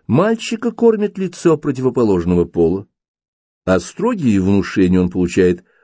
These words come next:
от лица того же пола, в то время как у девочек ситуация иная.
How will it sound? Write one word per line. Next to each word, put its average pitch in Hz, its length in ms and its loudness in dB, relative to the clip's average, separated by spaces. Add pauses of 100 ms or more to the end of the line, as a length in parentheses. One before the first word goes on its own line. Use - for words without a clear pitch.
от 92 220 -4
лица 92 440 -2
того 85 440 -2
же 87 200 -2
пола, 113 500 2 (340)
в - 120 -20
то 92 140 2
время 90 240 2
как 85 160 -10
у 92 100 0
девочек 92 540 0
ситуация 87 880 -2
иная. 104 460 -2